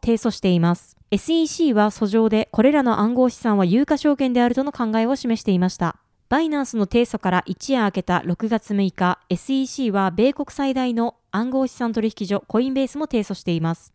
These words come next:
また、このコインベース訴訟の訴状の中で、エスイーシーは新たにシリーズ、フロー、インターネットコンピューター、ニア、ボイジャートークン、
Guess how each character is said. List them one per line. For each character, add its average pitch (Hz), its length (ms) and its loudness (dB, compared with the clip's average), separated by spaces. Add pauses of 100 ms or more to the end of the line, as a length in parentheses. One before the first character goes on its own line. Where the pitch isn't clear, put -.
ま 220 100 0
た、 233 180 2
こ 233 140 -2
の 262 80 -2
コ 254 160 0
イ 285 80 0
ン 302 60 -4
ベ 311 100 2
ー 294 40 -2
ス 302 100 -6
訴 277 320 -2
訟 - 20 0
の 208 100 0
訴 180 180 -2
状 247 180 0
の 247 100 -2
中 240 240 -4
で、 175 320 2
エ 185 60 0
ス - 160 -4
イ 277 120 2
ー - 40 0
シ 277 220 -2
ー - 0 -
は 202 200 2
新 247 160 2
た 202 140 0
に 175 300 -2
シ 294 200 -2
リ 254 260 0
ー 143 40 -6
ズ、 165 260 -4
フ 214 200 0
ロ 226 340 4
ー、 226 120 -4
イ 262 60 2
ン 285 80 0
タ 285 160 2
ー 277 40 0
ネ 277 80 0
ッ - 20 -2
ト - 160 -4
コ 247 120 0
ン 240 60 -2
ピ 247 120 0
ュ 214 60 4
ー - 40 0
タ 170 320 0 (120)
ー、 208 40 -2
ニ 247 160 6
ア、 185 280 2
ボ 208 140 6
イ 277 80 4
ジ 277 80 2
ャ 277 120 4
ー - 20 -2
ト 254 200 2
ー - 40 -2
ク 175 160 -2
ン、 156 160 -6